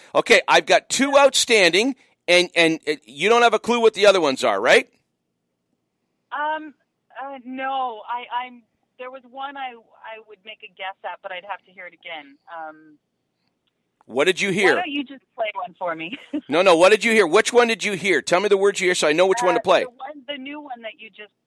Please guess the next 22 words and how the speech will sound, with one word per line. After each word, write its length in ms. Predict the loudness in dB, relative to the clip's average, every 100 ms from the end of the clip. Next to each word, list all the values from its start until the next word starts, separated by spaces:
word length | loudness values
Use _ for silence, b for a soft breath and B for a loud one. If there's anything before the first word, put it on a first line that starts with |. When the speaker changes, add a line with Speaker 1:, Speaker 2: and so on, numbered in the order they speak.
| _
Speaker 2:
put 160 | -16 -12
out 220 | -10 -12
before 380 | _ _ -20 -20
you, 440 | -20 -20 -20 -20 -20 -2
uh, 60 | -2
Speaker 1:
Okay, 260 | 2 0
Speaker 2:
picked 140 | 0 -4
Speaker 1:
le-, 80 | 0
Speaker 2:
up 40 |
Speaker 1:
here 80 | 0
it 40 |
Speaker 2:
with 40 | 2
Speaker 1:
comes, 180 | 0 0
Speaker 2:
me. 40 |
Speaker 1:
here 80 | -2
it 60 | -2
comes. 180 | -2 0
What 120 | -2
movie 180 | -2 -4
is 60 | -6
this 100 | -6
from? 220 | -6